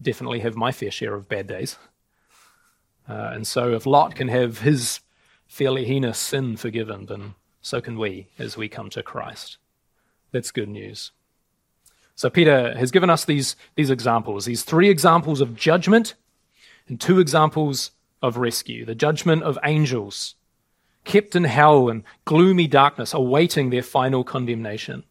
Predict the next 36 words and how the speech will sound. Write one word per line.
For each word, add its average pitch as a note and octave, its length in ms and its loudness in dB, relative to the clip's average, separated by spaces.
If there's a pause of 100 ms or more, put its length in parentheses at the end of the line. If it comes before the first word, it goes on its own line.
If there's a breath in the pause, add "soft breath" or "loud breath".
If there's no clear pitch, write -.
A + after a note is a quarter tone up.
(880)
The, C3 300 0
uh, A#2+ 280 -2
judgment D3+ 680 2
of C3 340 0 (220 loud breath)
the D#3+ 220 -2
ancient F3 420 0
world E3 420 6
of B2+ 120 -2
the C#3 120 0
ungodly, C#3 720 -2 (220 soft breath)
plunged E3 680 2
under D#3+ 360 4
the C3 100 0
floodwaters B2+ 720 0
as A#2 120 -8
punishment B2+ 640 -6 (340 soft breath)
for C3+ 240 -6
their A2 160 -4
sin. A2+ 380 -8
And A#2 120 -6
the B2+ 80 0
example D3 460 4
of A#2+ 100 0
Sodom D#3 440 4
and C3 120 -2
Gomorrah B2 360 2
burned D3+ 440 2
up C#3 320 2 (360 soft breath)
in C3+ 100 -2
an B2+ 140 -2
instant D3 640 -4 (480)
as B2+ 180 -4
God C3 260 2
poured E3+ 400 2
out C#3 200 2
his A#2+ 200 -8